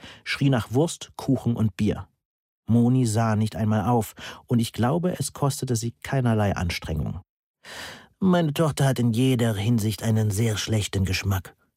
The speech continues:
sagte Herr Koschinski, ohne aufzusehen. Ich wollte Justin bitten, mich heimzubringen. Die Party war schön, aber ich wollte mich nicht anschließend eine Woche im Bett ausruhen müssen. Da entdeckte ich Quentin an einem Gartentisch zusammen mit Ronny über ein Schachbrett aus Pappe gebeugt.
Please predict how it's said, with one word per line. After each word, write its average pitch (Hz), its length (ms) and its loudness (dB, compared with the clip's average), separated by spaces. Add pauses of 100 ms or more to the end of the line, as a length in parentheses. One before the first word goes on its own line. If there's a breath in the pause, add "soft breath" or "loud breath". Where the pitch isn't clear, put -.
(140)
sagte 101 360 0
Herr 95 140 2
Koschinski, 98 560 0
ohne 95 280 2
aufzusehen. 92 640 0 (1000)
Ich 127 200 0
wollte 143 280 0
Justin 127 440 0
bitten, 120 280 -2
mich 101 220 -2
heimzubringen. 101 640 0 (520 soft breath)
Die 127 80 2
Party 143 360 0
war 127 120 4
schön, 160 300 2
aber 117 200 2
ich 117 140 -2
wollte 135 260 2
mich 123 180 0
nicht - 160 -4
anschließend 117 500 0
eine 113 220 2
Woche 113 200 0
im 104 120 0
Bett 127 260 -2
ausruhen 107 460 0
müssen. 104 320 2 (560 soft breath)
Da 156 120 2
entdeckte 160 440 0
ich 160 200 -6
Quentin 143 540 0
an 101 100 0
einem 101 280 0
Gartentisch 110 720 0 (180 loud breath)
zusammen 113 340 0
mit 107 140 0
Ronny 113 340 2
über 98 220 -2
ein 98 100 -4
Schachbrett - 520 -6
aus - 140 -6
Pappe 120 320 -4
gebeugt. 101 500 -2